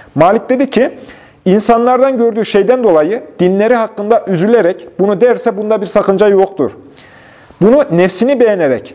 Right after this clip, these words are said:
ve insanları küçümseyerek derse işte yasaklanan, yani kişiyi helak eden budur." demiştir. Bunu Ebu Davud İmam Malik'ten naklediyor. Her Müslümana, her Müslümanın kanı,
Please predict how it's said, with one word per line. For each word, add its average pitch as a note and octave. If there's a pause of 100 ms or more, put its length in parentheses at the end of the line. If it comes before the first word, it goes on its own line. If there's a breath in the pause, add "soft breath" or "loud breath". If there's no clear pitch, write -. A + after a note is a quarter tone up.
(100)
ve A#3+
insanları A3
küçümseyerek G#3+
derse B3+
işte G3+
yasaklanan, D#3
yani D#3+
kişiyi D#3+
helak E3+
eden D3+ (380 loud breath)
budur." D#3+ (300 loud breath)
demiştir. B2 (500 soft breath)
Bunu F#3
Ebu D#3+
Davud D3+ (560)
İmam D3
Malik'ten C#3 (920)
naklediyor. G2+ (520 loud breath)
Her C4+
Müslümana, A3 (200)
her A#3+
Müslümanın D#3+
kanı, G#3